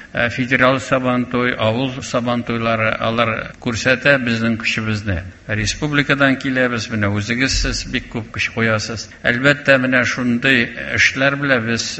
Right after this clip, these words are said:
үзебезнең милләтебезне күрсәтергә мөмкинлегебез бар. Өченче көн инде сезне монда булу.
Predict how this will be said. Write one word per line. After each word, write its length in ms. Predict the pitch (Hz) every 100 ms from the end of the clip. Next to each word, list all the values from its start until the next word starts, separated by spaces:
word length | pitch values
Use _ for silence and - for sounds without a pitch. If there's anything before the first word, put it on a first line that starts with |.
| -
үзебезнең 640 | 107 107 107 104 117 113
милләтебезне 800 | 107 107 104 - 104 104 117 104 -
күрсәтергә 840 | 110 - 110 107 110 110 117 113
мөмкинлегебез 920 | 107 104 - 104 101 104 101 101 92 101
бар. 160 | 90 90 - - -
Өченче 380 | - - 135 135
көн 220 | 170 170 123
инде 320 | 101 95 92
сезне 300 | - 110 98
монда 320 | 98 101 98
булу. 260 | 98 98 98